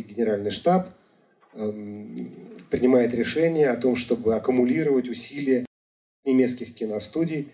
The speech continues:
под, э, эгидой г-, они остаются частными, но они подотчетны Генштабу. Что ещё открыло, э, человечество во время Первой мировой войны,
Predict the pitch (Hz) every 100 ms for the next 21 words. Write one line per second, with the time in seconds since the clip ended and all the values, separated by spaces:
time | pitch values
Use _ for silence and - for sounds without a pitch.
0 | - _ _ 131 139 131 - - 113 110
1 | 123 117 120 113 123 139 175 - 143 127
2 | - 110 98 139 180 185 - _ _ _
3 | _ 127 143 147 - 123 127 151 170 175
4 | - _ 127 120 117 120 147 143 120 117
5 | 110 - 95 92 - _ _ - 151 139
6 | - 214 185 - 151 120 104 - _ _
7 | - - _ - 113 113 110 107 104 101
8 | _ - - - _ - - 123 120 104
9 | 95 - 101 104 104 101 107 104 104 107
10 | 101 101 101 110 151 185